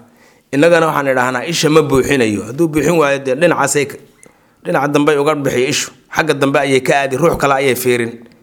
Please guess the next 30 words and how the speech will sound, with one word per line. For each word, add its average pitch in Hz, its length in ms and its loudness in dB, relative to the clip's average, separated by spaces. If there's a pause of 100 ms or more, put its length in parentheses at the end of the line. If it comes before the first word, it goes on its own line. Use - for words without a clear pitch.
(720)
Markuu 151 280 -4
dad 180 200 2
uu 156 140 4
la 175 120 4
joogo, 127 400 2 (380)
aad 135 180 2
u 180 80 2
timaaddo, 135 440 2
isaga 156 300 2
ma 147 120 0
fiirinayso, 127 480 -2
dadka 156 240 -2
kale 143 200 -2
ayaad 139 200 0
fiirinaysaa, 120 520 -2
saasaa 131 340 -2
laga 120 160 0
wadaa. 98 280 -2 (2500)
Marka 160 180 -4
muuqaal 165 400 4
weyn 160 220 2
ma 156 120 0
lahayn, 131 280 -2
laakiin 151 380 -4 (680)
quality 156 460 2
kale 117 240 2 (240)
oo 123 180 0
weyn 147 200 4
buu 113 140 0
lahaa. 95 300 -4